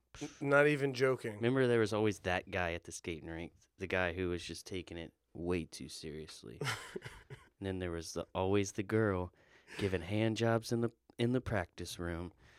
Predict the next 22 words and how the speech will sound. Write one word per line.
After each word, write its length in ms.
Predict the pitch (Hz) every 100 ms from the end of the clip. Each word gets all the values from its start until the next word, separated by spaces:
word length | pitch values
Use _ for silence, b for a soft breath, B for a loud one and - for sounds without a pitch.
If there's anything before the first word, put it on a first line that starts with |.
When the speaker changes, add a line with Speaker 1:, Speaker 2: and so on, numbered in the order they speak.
| b b b -
Speaker 2:
And 400 | 110 98 92 90 - _ _
you 160 | 104 110
ever 180 | 107 101
given 520 | 104 101 98 95 95 _ -
anyone 420 | 107 101 98 92 - _ _
or 200 | 98 98
received 500 | 90 - 143 139 120
a 60 | 95
hand 260 | 101 95
job 280 | 90 92 87
while 120 | 92
you're 140 | 92 90
on 180 | 90 85
skates? 580 | - 127 143 - - -
Very, 600 | - 87 113 127 147 170 -
very 360 | 101 107 107 110
tricky. 520 | - - - - - - _ _ _ _ _ _ - - -
Speaker 1:
Oh, 280 | 180 139 117
yeah. 360 | 127 135 113 110 - _ _ _ -
<laughs> 60 | - - - b b b b b _ - 160 185 185 196 156 -
That's 300 | 196 160 208
a, 180 | 170 135